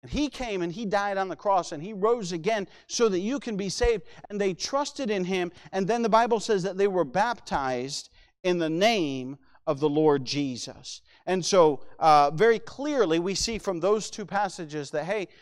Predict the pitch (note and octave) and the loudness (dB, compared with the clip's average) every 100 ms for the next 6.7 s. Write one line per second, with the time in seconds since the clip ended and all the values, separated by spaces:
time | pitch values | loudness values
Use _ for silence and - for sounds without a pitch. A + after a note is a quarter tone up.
0 | _ D#3+ D#3 C#3+ C3 E3+ E3+ - E3 D#3+ | _ 4 6 6 2 2 2 2 -4 -4
1 | G#3+ A3+ G3 A3+ B3+ - G#3 E3 G#3+ F#3 | 0 2 4 2 2 -4 -4 -4 -4 -6
2 | - A3+ F#3+ E3 E3+ C3+ F3 F3+ D3 B2 | -4 -4 -4 -6 -6 -2 0 0 -2 -4
3 | D3 C#3+ - A#2+ - A#2 _ _ _ _ | -4 -4 -10 -12 -12 -20 _ _ _ _
4 | D3 C#3+ C#3+ G#3 G#3 G3+ D#3+ - A#3 A3 | 2 4 4 2 2 2 0 -4 -6 -4
5 | A3+ F#3 G3 E3+ - - A3+ G#3+ F#3 D#3+ | -4 -4 -4 -6 -8 -4 -2 -2 -4 0
6 | F3+ C#4+ C#4 - E3 C3+ | 0 0 -4 -6 -6 -6